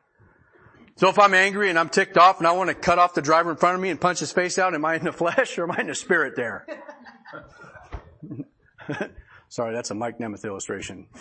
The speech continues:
<laughs> I apologize, <laughs> you know. It's pretty self-explanatory. But then it can get down just a little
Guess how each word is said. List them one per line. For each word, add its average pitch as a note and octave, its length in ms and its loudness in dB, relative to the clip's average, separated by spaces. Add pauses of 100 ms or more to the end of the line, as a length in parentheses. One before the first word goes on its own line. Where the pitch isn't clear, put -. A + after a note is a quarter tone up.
(120)
<laughs> - 240 -18
I D3 1040 -8
apologize, D#3 760 -2
<laughs> G#3+ 160 -6
you F3+ 120 -6
know. C#3 240 -8 (1200)
It's C3 180 -8
pretty A#2+ 240 -10
self-explanatory. G2+ 1040 -14 (1080)
But A#2 140 -10
then F#3 160 -2
it C4+ 80 -10
can D3+ 120 -6
get C3 200 -8
down B2 220 -8
just B2+ 220 -8
a G2 40 -4
little A2+ 540 -8